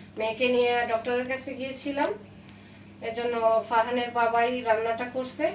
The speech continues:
শর্টকাট করে পুরুষ মানুষ রান্না করছে।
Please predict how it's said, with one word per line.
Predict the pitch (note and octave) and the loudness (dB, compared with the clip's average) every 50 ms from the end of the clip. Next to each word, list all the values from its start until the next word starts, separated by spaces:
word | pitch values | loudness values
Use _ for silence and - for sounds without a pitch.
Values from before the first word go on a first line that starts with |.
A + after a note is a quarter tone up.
| - - - - - - - | -4 -14 -20 -20 -20 -10 -2
শর্টকাট | - A3 G#3+ - - A3+ A3+ - - | -2 -2 -2 -2 -4 -6 -6 -6 -6
করে | A#3+ A#3 A#3 B3 B3+ C4 - - - - - - - - - - - - - - - | -4 -2 0 0 -2 -2 -6 -12 -10 -10 -8 -8 -8 -14 -18 -20 -20 -20 -20 -20 -10
পুরুষ | - A#3+ A3+ A3+ G#3+ - - | -8 -6 -4 -4 -4 2 2
মানুষ | - A3+ A#3 A#3+ D4+ - - - - A3+ A3 | 4 4 4 2 0 -2 -6 -8 -4 2 4
রান্না | A3 A3 B3+ C#4+ C4 A3 - | 4 4 4 2 -2 -4 -4
করছে। | B3 A#3+ - - - C#4 | -4 -6 -6 -6 0 2